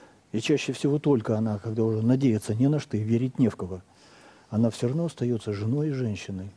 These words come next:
Она абсолютно спокойно врачам сказала: "Операцию делать, вот что будет, то и будет".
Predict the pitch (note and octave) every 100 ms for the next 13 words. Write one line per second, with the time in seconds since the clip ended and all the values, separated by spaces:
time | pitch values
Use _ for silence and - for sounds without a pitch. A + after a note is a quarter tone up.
0 | _ _ A#2+ C3+ - F3+ G3+ A2 - B2
1 | E3+ E3 A#2 A2+ - C3+ - B2 A2 G2
2 | F#2+ - C3+ D#3 F3 F3 C3+ C3 A#2 _
3 | _ _ _ A2+ - A#2+ A#2+ D#3+ D#3+ -
4 | C#3+ D3 C3 A2